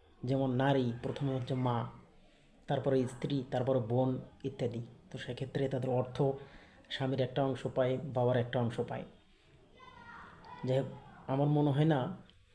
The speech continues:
এই ইসলাম ধর্মে নারীদের কোনো ধরনের কমতি আছে।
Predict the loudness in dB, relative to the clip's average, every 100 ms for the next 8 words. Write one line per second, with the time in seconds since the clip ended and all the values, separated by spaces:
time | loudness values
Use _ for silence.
0 | -4 0 2 2 0 0 -2 0 2 2
1 | 2 2 2 -2 -10 -20 -20 -6 0 2
2 | 2 0 2 2 2 2 2 0 -10 -20
3 | 0 4 4 4 2 0